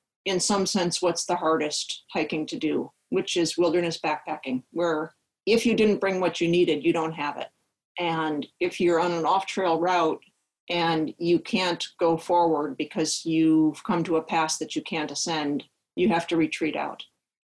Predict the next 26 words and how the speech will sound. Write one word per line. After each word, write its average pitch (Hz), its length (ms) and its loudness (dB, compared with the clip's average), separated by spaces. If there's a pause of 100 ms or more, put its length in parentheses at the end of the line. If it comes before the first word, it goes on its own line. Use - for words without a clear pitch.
(160)
So 214 180 2
in 208 120 4
a 202 60 2
sense, 320 440 2
we 190 120 0
started 214 680 2
with 165 540 0
what's, 170 760 0
from 180 220 2
a 165 60 4
hiking 185 460 2
point 180 220 2
of 160 60 2
view, 165 180 6
the 160 120 2
most 160 300 2
challenging. 139 680 2 (840)
And 180 640 4 (600)
subsequently, 180 1400 4 (400)
later 185 420 6
in 170 180 4
life, 180 460 4 (120)
added 175 680 6 (140)
long-distance 175 720 6
trail 196 340 6
walking, 151 600 4